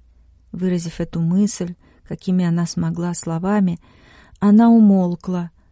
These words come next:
страдая от усиливавшейся болезни. На девятый день болезни своей, на пятьдесят шестом году жизни своей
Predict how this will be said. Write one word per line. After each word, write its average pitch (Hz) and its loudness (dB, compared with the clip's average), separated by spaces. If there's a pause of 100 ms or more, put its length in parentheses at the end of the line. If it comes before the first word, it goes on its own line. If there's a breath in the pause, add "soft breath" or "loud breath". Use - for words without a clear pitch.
(160)
страдая 196 -2
от - -6
усиливавшейся 196 -4
болезни. 175 -4 (640)
На 185 -6
девятый 190 0
день 185 2
болезни 190 0
своей, 175 -6 (540 soft breath)
на 175 -6
пятьдесят 190 -2
шестом 208 -2
году 180 -4
жизни 175 -4
своей 170 -6